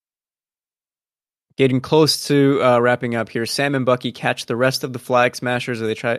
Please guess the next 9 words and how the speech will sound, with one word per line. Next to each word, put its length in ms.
as 240
they 100
try 320
to 240
escape 380
by 80
using 400
their, 320
uh, 300